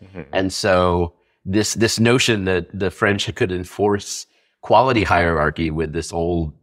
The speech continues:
Speaker 2: you know,
Speaker 1: Old
Speaker 2: system of
Speaker 1: system that
Speaker 2: rules
Speaker 1: was,
Speaker 2: just,
Speaker 1: that, like,
Speaker 2: yeah.
Speaker 1: wasn't really working. 'Cause you mentioned, there was a great quote in your book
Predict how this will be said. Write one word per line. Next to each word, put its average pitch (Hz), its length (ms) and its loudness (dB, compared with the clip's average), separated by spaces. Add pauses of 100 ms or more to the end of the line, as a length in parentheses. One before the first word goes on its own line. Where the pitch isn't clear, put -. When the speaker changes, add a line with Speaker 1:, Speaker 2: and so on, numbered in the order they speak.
Speaker 2:
you 98 140 -4
know, 87 120 0
Speaker 1:
Old 113 120 2
Speaker 2:
system 117 200 2
of 147 40 -2
Speaker 1:
system 151 200 2
that - 40 6
Speaker 2:
rules 113 180 4
Speaker 1:
was, - 340 -2 (580)
Speaker 2:
just, 120 300 2
Speaker 1:
that, 107 60 -6
like, 107 300 0
Speaker 2:
yeah. - 200 -20
Speaker 1:
wasn't 113 340 0
really 107 280 0
working. 95 460 0
'Cause 120 200 0
you - 60 2
mentioned, 160 380 0
there 117 80 2
was 107 120 2
a 104 60 0
great 135 280 2
quote 113 280 4
in 110 120 2
your 85 160 0
book 82 400 0